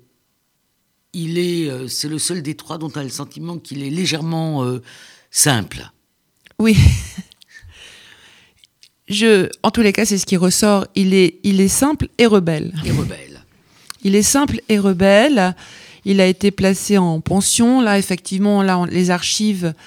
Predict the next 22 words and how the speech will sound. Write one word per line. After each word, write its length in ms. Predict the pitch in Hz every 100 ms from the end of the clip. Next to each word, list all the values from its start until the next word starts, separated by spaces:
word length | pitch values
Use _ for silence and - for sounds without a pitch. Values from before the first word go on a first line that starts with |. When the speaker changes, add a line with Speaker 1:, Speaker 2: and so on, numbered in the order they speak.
| - - -
Speaker 2:
c'est 140 | -
ce 60 | 190
qu'il 60 | -
y 40 |
a 20 |
aussi 160 | 185 -
dans, 300 | 185 165 -
dans, 120 | - -
dans 140 | 151
son 180 | - 170
dossier, 540 | 180 170 - 202 196 - - -
ce 120 | -
sont 220 | 165 170 170
le, 320 | 165 156 -
les 100 | 151
relevés 340 | 151 175 180
de, 360 | 151 151 143 139
de 120 | 143 160
notes 300 | 170 185 156
de 80 |
son 200 | 160 -
comportement 880 | 165 160 - 175 - 180 196 262 320